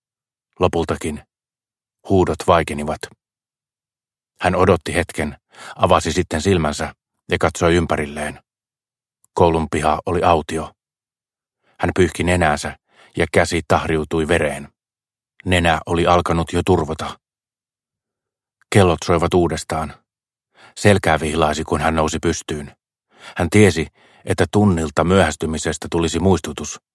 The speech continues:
mutta hän ei uskaltanut mennä sisään ennen kuin muut olisivat istuutuneet pulpetteihin. "Minä kostan vielä", hän kuiskasi itsekseen. "Näytän niille." Sanat kaikuivat hänen mielessään.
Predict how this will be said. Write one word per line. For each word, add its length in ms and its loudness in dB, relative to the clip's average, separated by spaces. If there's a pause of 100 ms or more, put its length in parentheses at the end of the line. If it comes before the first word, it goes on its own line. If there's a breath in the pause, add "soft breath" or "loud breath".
(220 soft breath)
mutta 200 0
hän 180 2
ei 180 2
uskaltanut 540 -2
mennä 240 2
sisään 600 -2
ennen 280 -2
kuin 160 0
muut 280 0
olisivat 460 -4 (100)
istuutuneet 640 -4
pulpetteihin. 680 -4 (1500)
"Minä 200 0
kostan 400 0
vielä", 320 -2 (420)
hän 120 -4
kuiskasi 460 -2
itsekseen. 640 -8 (720)
"Näytän 360 2
niille." 380 -8 (1300)
Sanat 380 0
kaikuivat 480 0
hänen 200 -2
mielessään. 720 -4